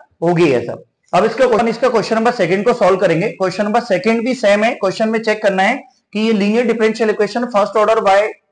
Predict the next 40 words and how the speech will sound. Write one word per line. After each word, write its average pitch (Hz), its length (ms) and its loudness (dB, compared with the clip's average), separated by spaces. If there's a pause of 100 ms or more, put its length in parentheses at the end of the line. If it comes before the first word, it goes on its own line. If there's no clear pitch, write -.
(120)
term 190 120 2
में 214 120 0
है 226 260 -2
या 190 120 2
x 165 260 -2
term 196 140 0
में, 208 100 0
अपन 190 200 -2
को 190 100 -2
check - 260 -2
करना 131 200 0
है। 233 100 -2 (640)
तो 240 160 0
जब 214 200 0
कभी 262 220 2
ऐसे 269 180 2
questions 247 420 -2
आ 226 60 0
जाएं 196 260 0 (360)
तो 247 80 -8
सबसे 226 380 -4
पहले 254 180 0
आप 247 180 0
questions 214 320 -2
में 240 160 -2
क्या 233 180 2
करेंगे 190 380 2
कि - 540 -8
इसको 269 320 -2 (120)
dy 202 160 -2
upon 247 360 0
dx 196 220 -2
की 226 100 -6
value 196 240 2
find 180 300 -2
करेंगे। 123 260 -2 (460)
ये 208 100 -10
जो 269 120 -6
terms 240 340 -2
है 262 120 2